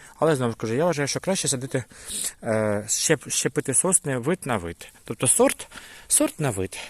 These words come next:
Ну, от якусь видову рослин, тому що, по-перше, і менше питань з перекладом.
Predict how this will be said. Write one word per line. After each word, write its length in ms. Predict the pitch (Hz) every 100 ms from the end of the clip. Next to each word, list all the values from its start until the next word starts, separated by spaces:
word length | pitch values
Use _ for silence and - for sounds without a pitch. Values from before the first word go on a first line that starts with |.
| 226
Ну, 80 |
от 60 | 190
якусь 260 | 139 139 127
видову 380 | 135 131 117 - - - -
рослин, 360 | 135 - 107
тому 200 | 113 143
що, 160 | 143 123
по-перше, 420 | 131 143 - 127 - - - -
і 40 | 135
менше 540 | 131 - 123 113 113 113 -
питань 380 | - - 123 113
з 60 | -
перекладом. 600 | 190 277 226 185 202